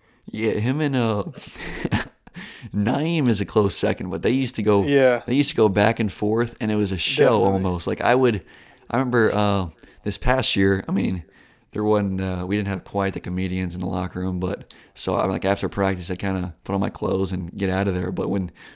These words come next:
Speaker 1: when Devin and Naeem were there
Speaker 2: Mm-hmm.
Speaker 1: on the team, like, I would put on my clothes and, like, I'm already dressed
Speaker 2: Yeah.
Speaker 1: and ready, but I would stick around the locker room just to hear what Devin and Naeem were gonna go into about.
Speaker 2: <laughs> Yeah.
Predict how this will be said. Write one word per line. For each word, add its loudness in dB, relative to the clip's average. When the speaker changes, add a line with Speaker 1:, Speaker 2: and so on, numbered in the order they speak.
Speaker 1:
when 0
Devin 4
and 2
Naeem 2
were 2
there 4
Speaker 2:
Mm-hmm. -10
Speaker 1:
on 2
the 2
team, -2
like, -4
I -2
would -2
put 0
on 2
my 2
clothes 2
and, -4
like, -4
I'm 0
already 2
dressed 0
Speaker 2:
Yeah. -6
Speaker 1:
and -2
ready, 2
but -4
I 0
would -2
stick -2
around 2
the 0
locker -2
room 0
just -4
to -2
hear 0
what -4
Devin 4
and 0
Naeem 2
were 4
gonna 0
go 2
into 2
about. 0
Speaker 2:
<laughs> -2
Yeah. -4